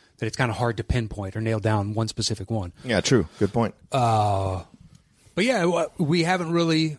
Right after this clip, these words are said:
Speaker 1: uh, we haven't talked superheroes in a little while, so this was nice,
Speaker 2: Yeah.
Speaker 1: and it's a different take on it. We've never done it.
Speaker 2: We're go-, I mean, I get so scared we're gonna run out of ideas for this thing, 'cause there's so many superhero movies now.
Speaker 1: For superheroes, yes.
Speaker 2: Yeah.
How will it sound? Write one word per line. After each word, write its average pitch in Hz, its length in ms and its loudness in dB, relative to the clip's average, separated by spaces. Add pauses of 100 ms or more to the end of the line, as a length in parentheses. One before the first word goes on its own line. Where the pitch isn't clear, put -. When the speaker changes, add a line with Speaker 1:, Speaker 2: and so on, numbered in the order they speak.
Speaker 1:
uh, 135 420 2
we 170 120 0
haven't 226 100 0
talked 185 180 -2
superheroes 139 720 0
in 131 100 -2
a 123 40 0
little 214 180 2
while, 131 220 2
so 170 140 2
this 185 100 0
was 151 100 -2
nice, 160 320 2
Speaker 2:
Yeah. 165 40 4
Speaker 1:
and 151 80 2
it's 131 80 -2
a 131 60 0
different 160 280 0
take 143 220 0
on 143 100 2
it. 135 60 0
We've 120 100 -2
never 156 220 2
done 113 180 2
it. 117 220 -6
Speaker 2:
We're 175 140 0
go-, 202 140 0
I 165 120 2
mean, 185 160 2
I 196 160 0
get 208 180 0
so 190 160 2
scared 135 260 0
we're 107 80 -4
gonna 104 140 0
run 104 220 0
out 101 180 0
of 90 80 -2
ideas 87 400 -4
for - 140 -12
this 78 160 -6
thing, 80 120 -8
'cause 107 140 -8
there's 135 160 0
so 139 180 2
many 123 160 -2
superhero 85 480 -2
movies 78 600 -6 (340)
now. 90 220 -2
Speaker 1:
For 156 60 4
superheroes, 147 580 2
yes. - 420 -2
Speaker 2:
Yeah. 90 220 -2